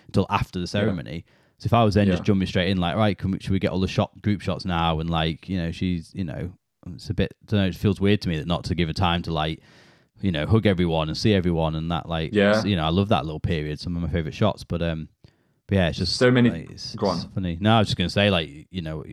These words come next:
Speaker 1: like you say there, it's just that memory of her, like, if you do that, it kind of, especially if you're getting married, say, at a church, then they go to a venue, so, like, people are starting to dwindle off. You're doing group shots, she hasn't really seen anyone yet. You've kind of, it's flattened that a little bit, that
Speaker 2: Yeah,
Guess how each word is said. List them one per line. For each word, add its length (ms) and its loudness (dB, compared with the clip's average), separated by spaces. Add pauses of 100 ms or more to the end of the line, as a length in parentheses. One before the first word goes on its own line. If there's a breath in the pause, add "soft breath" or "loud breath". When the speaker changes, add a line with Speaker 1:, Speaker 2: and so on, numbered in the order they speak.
Speaker 1:
like 120 -6
you 60 -8
say 240 2
there, 160 2
it's 80 -6
just 220 -8 (280 soft breath)
that 140 -2
memory 220 0
of 80 -6
her, 160 2
like, 140 0
if 100 -6
you 80 2
do 100 0
that, 220 2
it 20 -8
kind 180 -2
of, 140 -4 (260 soft breath)
especially 260 2
if 20 0
you're 40 2
getting 160 0
married, 140 -2
say, 140 -2
at 60 -2
a 20 -8
church, 300 2
then 100 -2
they 80 -4
go 180 2
to 140 2
a 40 0
venue, 360 0
so, 120 -8
like, 160 -4
people 220 2
are 60 0
starting 240 -2
to 60 -10
dwindle 360 0
off. 200 0
You're 140 0
doing 220 -4
group 200 -4
shots, 200 -10
she 80 -2
hasn't 100 -2
really 120 -4
seen 200 0
anyone 280 -2
yet. 180 -8
You've 160 -12
kind 180 -2
of, 220 -2
it's 140 -16
flattened 400 -4
that 140 -6 (600)
a 60 -8
little 180 -6
bit, 160 -4
that 40 4
Speaker 2:
Yeah, 120 6